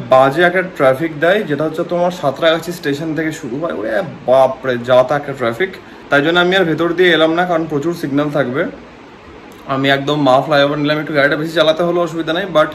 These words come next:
থামতে হয়নি কোথাও। তো এই হচ্ছে ব্যাপার। একটু রাস্তায় ডাব দেখতে পেয়ে ডাব খেলাম, একটু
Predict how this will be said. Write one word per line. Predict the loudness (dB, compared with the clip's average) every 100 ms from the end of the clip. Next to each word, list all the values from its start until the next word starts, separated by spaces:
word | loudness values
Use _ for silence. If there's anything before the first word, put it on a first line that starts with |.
| -10 -20 -20 -6
থামতে | 0 0 2
হয়নি | 2 2 0
কোথাও। | -2 -2 -4 -6 -16 -20 -20 -20 -10
তো | -4 0 0
এই |
হচ্ছে | 0 -2
ব্যাপার। | 2 2 2 -2 -4 -18 -20 -18 -14
একটু | -4 0
রাস্তায় | 0 0 -2
ডাব | 0 -2
দেখতে | -4 -4 -2
পেয়ে | -2
ডাব | 0 0 -2
খেলাম, | -4 -4 -6 -14 -20 -20 -20 -20 -16
একটু | -8 0 2